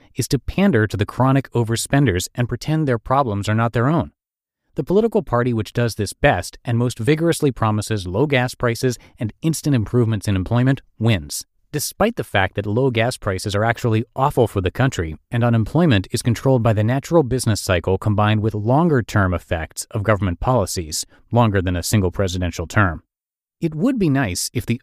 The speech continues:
ultra-rich would use their money for social good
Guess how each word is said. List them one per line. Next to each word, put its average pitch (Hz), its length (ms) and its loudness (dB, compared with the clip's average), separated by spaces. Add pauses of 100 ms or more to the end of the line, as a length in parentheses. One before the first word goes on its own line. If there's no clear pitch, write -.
(100)
ultra-rich 120 580 2
would 95 140 0
use 123 240 2
their 107 140 6
money 101 260 4
for 90 140 -4
social 117 480 0
good 95 360 2